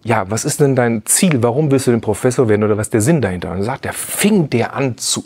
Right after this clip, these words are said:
sagen, "Damit er endlich aus der scheiß Uni raus kann. Er kann die Studenten nicht mehr sehen. Er will sich endlich selbstständig machen mit dem Titel,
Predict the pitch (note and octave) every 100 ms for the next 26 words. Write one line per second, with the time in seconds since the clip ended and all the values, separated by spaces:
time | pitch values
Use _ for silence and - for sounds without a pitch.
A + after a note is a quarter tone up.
0 | - - A#2 G#2 B2+ D#3+ D3+ - F3+ -
1 | E3 A#2+ D#3+ C3+ - - C3+ - - -
2 | - A#3 G#3+ G3+ E3+ F3+ F3+ - E3 -
3 | - - C4+ - - D#3 F3 - E3+ F#3
4 | F#3 D#3 E3 F3 F3+ E3+ F3 F3+ D#3+ -
5 | - A#3+ F3 D#3+ G3 D#3 D#3 - F3+ E3+
6 | D3+ B2+ F#3+ - F3+ F3+ E3+ G3+ E3 C3+
7 | C3 C3 A2 G2+ - D#3 F3+ F#3+ A#3+ D4+